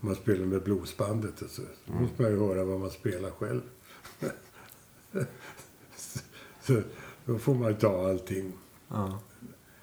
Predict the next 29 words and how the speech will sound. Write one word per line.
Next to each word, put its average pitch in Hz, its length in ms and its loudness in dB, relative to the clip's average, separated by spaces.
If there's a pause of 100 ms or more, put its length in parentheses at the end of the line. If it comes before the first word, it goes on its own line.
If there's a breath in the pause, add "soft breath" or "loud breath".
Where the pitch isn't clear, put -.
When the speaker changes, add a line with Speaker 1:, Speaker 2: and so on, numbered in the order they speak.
(500 loud breath)
Speaker 1:
Eh, 90 640 -6 (260)
men 110 320 0
med, 104 360 0 (160)
med 107 600 -2
jazzbandet 143 640 2
så, 123 100 0
så, 113 260 0 (220)
då 139 300 2 (200)
spelar 127 300 4
vi 117 100 2
ju 110 180 0 (320 loud breath)
egentligen 104 440 4
akustiskt. - 720 -2 (500)
Alltså, 101 340 -2 (260)
Speaker 2:
Mm. 98 160 2 (240)
Speaker 1:
det - 200 -4
blir 107 140 2
ju 101 120 4
halvakustiskt, 101 840 0
kan 104 120 -2
man 90 180 -6
säga. - 240 -4 (160)
Speaker 2:
Mm. 87 220 0 (1700 loud breath)
Speaker 1:
Så - 160 2
vi 101 140 2
spelar, 101 340 2
det 107 80 2
är 107 40 2
bara 95 480 2